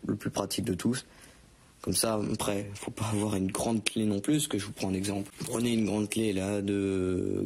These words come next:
Kingston. Bon, ça n'avait pas à moi, mais... Là.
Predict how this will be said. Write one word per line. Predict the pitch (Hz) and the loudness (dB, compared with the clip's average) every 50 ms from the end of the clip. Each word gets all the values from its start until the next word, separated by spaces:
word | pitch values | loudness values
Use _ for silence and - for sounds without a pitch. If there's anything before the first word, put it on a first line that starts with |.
| 110 | -2
Kingston. | - - 107 101 - - - - - 98 101 98 90 90 - - - | -2 -2 -2 0 0 -2 -2 -2 -2 -2 -2 -2 -4 -4 -6 -6 -4
Bon, | 101 | -2
ça | 92 - 101 | -2 0 0
n'avait | 92 92 95 | 0 0 -2
pas | 85 - 98 | 0 -2 -2
à | 95 | 0
moi, | 95 101 101 92 92 | 2 2 0 0 -2
mais... | 98 101 - - - - - - - - - - - - - - - - - - - - - - - - - - - - - - - | -4 -4 -6 -8 -10 -10 -10 -8 -10 -12 -10 -10 -12 -6 -8 -8 -8 -8 -18 -18 -14 -16 -14 -12 -14 -14 -14 -12 -14 -10 -8 -6 -6
Là. | - | -6